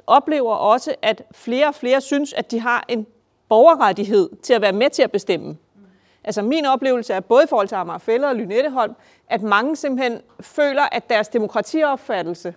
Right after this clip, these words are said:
bliver gået for nær. Altså det, at de ikke har mulighed for at få indflydelse. Og der tror jeg, det er helt rigtigt, at det, at beslutningen bliver taget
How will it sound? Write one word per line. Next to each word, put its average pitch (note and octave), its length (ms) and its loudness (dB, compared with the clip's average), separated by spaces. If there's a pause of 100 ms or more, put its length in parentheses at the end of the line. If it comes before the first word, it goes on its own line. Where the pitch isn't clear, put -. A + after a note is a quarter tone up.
(760)
bliver A#3+ 180 4
gået G3 320 2
for F#3+ 140 -4
nær. A3 320 -2 (640)
Altså - 180 -6
det, C#4+ 280 -2
at - 120 -4
de B3 60 -2
ikke B3+ 140 0
har B3+ 80 -4
mulighed B3+ 320 0
for A#3+ 120 -2
at G3+ 80 -4
få A3 80 -8
indflydelse. A#3 680 -6 (460)
Og - 100 -8
der B3+ 80 2
tror C#4 220 0
jeg, B3 100 0
det B3 60 2
er A#3+ 60 0
helt C#4 220 -4
rigtigt, A#3+ 300 -2
at - 160 -6
det, C#4 260 -2
at A#3+ 100 -2 (600)
beslutningen C4 680 0
bliver G#3+ 160 2
taget A3+ 440 4